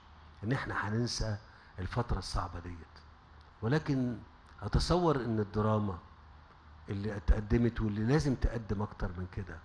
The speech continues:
واتكلمت في أحداث كتيرة حصلت بعد يمكن ما نكون إحنا تجاوزناها بشكل كبير وفكرتنا بأيام صعبة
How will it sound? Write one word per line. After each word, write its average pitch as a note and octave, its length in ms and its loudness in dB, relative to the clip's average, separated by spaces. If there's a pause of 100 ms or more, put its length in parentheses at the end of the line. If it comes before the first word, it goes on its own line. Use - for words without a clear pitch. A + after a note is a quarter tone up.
(480)
واتكلمت D3+ 480 4
في - 160 -2
أحداث - 300 0
كتيرة - 360 0
حصلت F#2+ 460 -4 (800)
بعد C#3 260 4
يمكن B2+ 340 0
ما A2 60 2
نكون D3 220 -2
إحنا C3 200 -2
تجاوزناها G#2+ 880 0 (680)
بشكل A#2 400 -2
كبير F#2 400 -6 (1080)
وفكرتنا G#2 1120 2
بأيام A2 460 -2
صعبة A2+ 460 -4